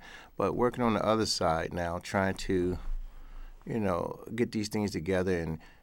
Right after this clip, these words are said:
and try to eliminate some of this gun violence, some of this, uh, retaliatory type of, uh, crime, 'cause it affects the fa-, it goes to the core of the family. You know, the people that are left behind are the ones that, that suffer.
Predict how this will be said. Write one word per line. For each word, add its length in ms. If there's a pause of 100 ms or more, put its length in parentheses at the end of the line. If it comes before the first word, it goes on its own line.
(120)
and 260
try 280
to 200 (160)
eliminate 560
some 140
of 60
this 100
gun 260
violence, 440
some 220
of 100
this, 280 (140)
uh, 160
retaliatory 800
type 340
of, 120
uh, 360 (120)
crime, 480 (480)
'cause 140
it 120
affects 360
the 80
fa-, 320
it 80
goes 280
to 80
the 80
core 540
of 60
the 60
family. 640 (420)
You 80
know, 120
the 80
people 240
that 180
are 80
left 320
behind 500
are 140
the 80
ones 400
that, 320
that 180
suffer. 480